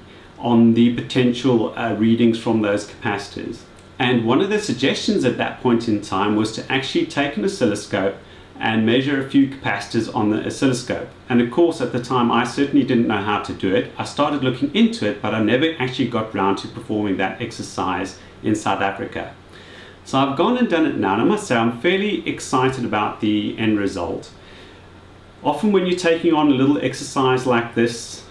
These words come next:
uh, which involves some mathematics, some setting up an oscilloscope, a circuit, a signal generator, and hoping to achieve an end result which yields th-, the right numbers,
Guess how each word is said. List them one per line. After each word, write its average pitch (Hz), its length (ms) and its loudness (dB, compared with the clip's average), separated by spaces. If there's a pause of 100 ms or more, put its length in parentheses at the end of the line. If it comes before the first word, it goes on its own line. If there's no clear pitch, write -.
uh, 113 260 2
which 113 280 2
involves 110 500 2
some 107 220 -2
mathematics, 120 800 0
some - 500 -2
setting 135 320 2
up 123 180 0
an 120 60 2
oscilloscope, 143 640 0
a - 60 -4
circuit, 139 580 0
a - 40 -8
signal 147 420 2
generator, 120 580 2
and 98 160 0
hoping 151 540 2
to 113 300 0
achieve 127 380 -2
an 113 200 0
end 123 200 4
result 107 540 0 (640)
which 113 340 2
yields 123 600 2
th-, - 240 -16
the 113 160 0
right 113 320 0
numbers, 117 760 2